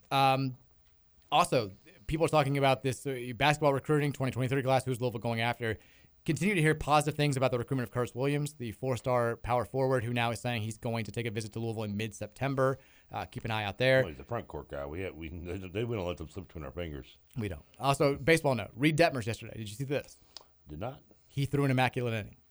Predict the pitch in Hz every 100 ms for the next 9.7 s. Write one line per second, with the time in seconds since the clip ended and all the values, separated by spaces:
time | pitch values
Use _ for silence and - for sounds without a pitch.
0 | _ _ - 123 120 117 110 135 127 123
1 | 120 107 98 101 - - 135 147 151 151
2 | 143 135 - 156 175 - 147 160 160 160
3 | 160 - _ _ - 135 131 156 160 147
4 | 151 175 117 110 104 - _ _ - 123
5 | 131 127 123 120 143 165 156 156 151 -
6 | - 131 127 123 131 135 131 131 131 117
7 | 113 _ _ - 127 113 139 135 - 131
8 | 131 120 123 147 139 - 139 127 104 214
9 | - 139 127 110 123 120 113